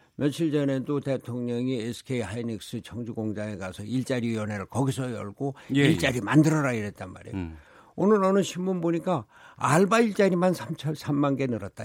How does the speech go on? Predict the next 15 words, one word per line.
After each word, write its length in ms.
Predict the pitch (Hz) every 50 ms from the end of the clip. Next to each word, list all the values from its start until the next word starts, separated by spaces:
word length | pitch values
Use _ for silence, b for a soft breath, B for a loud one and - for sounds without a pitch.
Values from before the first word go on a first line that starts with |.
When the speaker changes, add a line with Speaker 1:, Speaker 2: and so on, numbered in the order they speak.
| 104 90
Speaker 1:
얘기해요. 460 | 85 82 82 _ - 80 80 98 92
Speaker 2:
예. 340 | 90 85 80 76 73 73 71 69 _ _ _ _
Speaker 1:
그러니까 180 | 220 190 208
임시적인 840 | 185 160 175 185 185 185 156 - - 156 160 143 123 135 135 123 113
거. 140 | 98 90 - B B B
Speaker 2:
음. 120 | 90 87 -
Speaker 1:
아, 60 | 208
일자리 460 | 220 214 220 196 - 214 208 202 208
위원회에서 580 | 196 190 190 180 180 180 180 180 - - 196 180 - _
각 240 | - - 180 165 - _ _ _ -
부처에다가 760 | - - - - 180 175 165 165 160 160 160 147 139 160 165
이제 340 | 156 151 143 170 165 156 - B B B B B
막말로 420 | - 135 147 156 147 160 175 185 175
조지니까 1080 | - - - 113 117 - 190 220 190 147 117 - - 82 85 95 110 135 135 107 - B B B B B B _
그냥 260 | 226 233 214 196